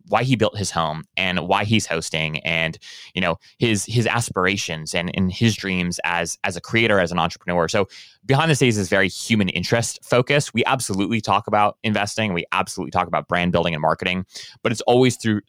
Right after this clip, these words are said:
through sort of, like, the lens of the human, right? And, like, their story. So I like to say it's like, it's like the Humans of New York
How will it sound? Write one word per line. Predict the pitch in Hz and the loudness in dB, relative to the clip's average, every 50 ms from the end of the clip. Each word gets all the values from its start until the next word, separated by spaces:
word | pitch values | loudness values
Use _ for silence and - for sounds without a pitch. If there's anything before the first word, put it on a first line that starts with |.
| _ _ | _ _
through | - 110 107 | -4 -4 -2
sort | - - 107 98 | 0 2 0 0
of, | 87 - | 2 0
like, | 87 82 - _ | -4 -4 -2 _
the | 85 | -4
lens | 82 82 82 82 90 101 104 104 - - | -2 -2 -2 0 0 0 0 0 -2 0
of | - 90 87 85 82 82 85 80 - _ _ _ | 2 2 4 4 4 2 2 -2 -10 _ _ _
the | - - | -6 -6
human, | 90 139 - 139 113 85 67 62 - _ | -6 0 0 0 0 0 -2 -6 -10 _
right? | _ 80 87 90 - | _ -2 -2 0 0
And, | 90 92 | 0 -2
like, | 87 82 - | -2 -2 -2
their | - 90 82 82 | -2 0 0 0
story. | - - - 90 80 71 57 90 | -2 0 0 0 0 0 -2 -2
So | - 110 101 87 - _ _ _ _ _ _ _ _ _ _ _ - _ - | 0 0 0 0 -2 _ _ _ _ _ _ _ _ _ _ _ -20 _ -2
I | 120 131 | 2 2
like | 135 131 127 | 4 2 2
to | - 123 | 0 0
say | - - 101 92 | 0 2 2 2
it's | 95 - - | 2 2 2
like, | 107 98 90 - _ - - - - _ - | 0 0 0 -4 _ -20 -20 -20 -10 _ -4
it's | 120 - | 0 0
like | 151 147 | 0 0
the | - | 0
Humans | 120 - - 135 131 127 123 107 | -4 0 0 2 2 2 2 2
of | 110 92 90 | 0 2 2
New | 95 | 2
York | 90 85 85 85 90 107 - - | 2 4 4 4 4 4 2 -2